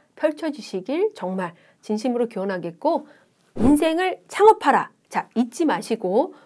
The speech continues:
꼭 도전하셨으면 좋겠습니다. 저는 언제나 한국열린사이버대학에 있습니다.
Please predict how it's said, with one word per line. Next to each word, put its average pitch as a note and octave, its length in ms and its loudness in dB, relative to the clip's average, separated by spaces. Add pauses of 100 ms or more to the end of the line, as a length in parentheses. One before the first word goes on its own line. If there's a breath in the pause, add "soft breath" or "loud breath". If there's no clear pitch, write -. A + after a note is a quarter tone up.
꼭 A3 180 -4
도전하셨으면 G3+ 880 -6
좋겠습니다. E3+ 720 -12 (320 loud breath)
저는 D#4 280 2
언제나 A#3 680 4
한국열린사이버대학에 A3+ 1600 -2
있습니다. G#3+ 680 -4